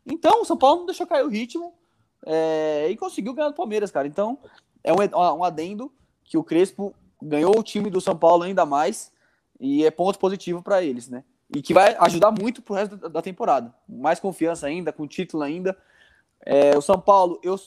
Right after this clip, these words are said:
eu cresci com medo do São Paulo. Pra quem não sabe, eu tinha medo do São Paulo quando era mais novo.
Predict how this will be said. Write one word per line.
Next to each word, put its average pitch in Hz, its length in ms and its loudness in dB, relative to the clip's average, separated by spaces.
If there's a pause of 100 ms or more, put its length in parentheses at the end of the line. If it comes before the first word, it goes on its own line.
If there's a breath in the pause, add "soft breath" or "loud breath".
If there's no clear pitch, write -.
(120)
eu 170 140 -6
cresci 214 560 -8
com 196 140 -4
medo 196 240 -2
do 175 60 -14
São 226 160 -10
Paulo. 156 260 -2
Pra 143 100 -16
quem 170 100 -10
não 160 120 -8
sabe, 160 420 -4
eu 135 100 -10
tinha 160 240 -14
medo 151 280 -8
do 165 60 -20
São 165 140 -8
Paulo 151 240 -2
quando 151 140 -12
era 147 120 -4 (100)
mais 139 180 -12
novo. 165 320 -12